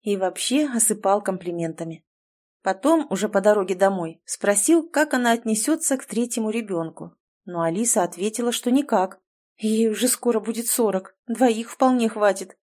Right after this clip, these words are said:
поэтому она категорически против. Антон вздохнул и подумал, что действительно, третий раз окунаться в памперсы, зубки, животики, наверное, не нужно. Он придумает что-то другое, чтобы жену не увели.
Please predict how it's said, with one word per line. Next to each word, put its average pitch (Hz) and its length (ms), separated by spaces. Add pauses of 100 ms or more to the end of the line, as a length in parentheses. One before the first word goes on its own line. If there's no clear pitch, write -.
(140)
поэтому 185 420
она 185 280
категорически 214 760
против. 180 500 (720)
Антон 247 380
вздохнул 226 720
и - 80
подумал, 208 520
что 220 220
действительно, 180 840
третий 330 340
раз 262 300
окунаться 214 560
в 202 120
памперсы, 214 720
зубки, 220 520
животики, 220 840 (340)
наверное, 180 520
не 170 120
нужно. 165 420 (760)
Он 339 180
придумает 240 420
что-то 240 320
другое, 226 560
чтобы 190 300
жену 196 300
не 170 120
увели. 175 400